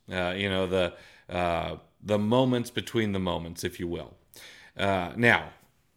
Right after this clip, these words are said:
I don't want anyone to think that I'm, I'm downplaying the importance of speakers. Heck, I was, I was one of the speakers at the Miami Seller Conference, so of course I want people to listen.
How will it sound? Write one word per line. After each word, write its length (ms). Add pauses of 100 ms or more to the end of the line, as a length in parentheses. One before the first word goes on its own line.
(380)
I 140
don't 200
want 320
anyone 360
to 80
think 360
that 160
I'm, 400
I'm 340
downplaying 800
the 140
importance 520
of 100
speakers. 460
Heck, 160
I 140
was, 300 (220)
I 120
was 300
one 200
of 60
the 100
speakers 460
at 120
the 80
Miami 380
Seller 340
Conference, 580 (280)
so 120
of 120
course 220
I 100
want 380
people 320
to 120
listen. 540